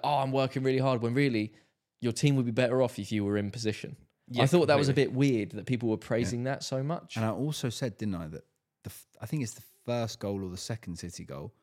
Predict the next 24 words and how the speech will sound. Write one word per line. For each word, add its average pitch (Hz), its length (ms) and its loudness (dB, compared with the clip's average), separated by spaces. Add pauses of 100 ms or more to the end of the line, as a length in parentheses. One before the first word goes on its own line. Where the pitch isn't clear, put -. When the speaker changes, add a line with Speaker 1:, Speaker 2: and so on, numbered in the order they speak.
(360)
Speaker 3:
if 107 160 -6
Trent 147 340 -2
doesn't 120 260 2
go 107 140 2
to 101 140 -4
ground 104 400 0
there 82 140 -6
to - 100 -10
block 101 220 -6
that - 160 -8
cross, - 400 -8 (220)
he 104 100 -4
would 107 80 -4
have 101 100 -4
just 95 160 -8
stopped - 240 -10
it - 80 -12
with 87 80 -12
his 92 140 -12
feet. 104 260 -8 (240)
Speaker 1:
Mm. 113 320 -8
Speaker 3:
It's 113 100 -8
just - 220 -6
a 98 60 -8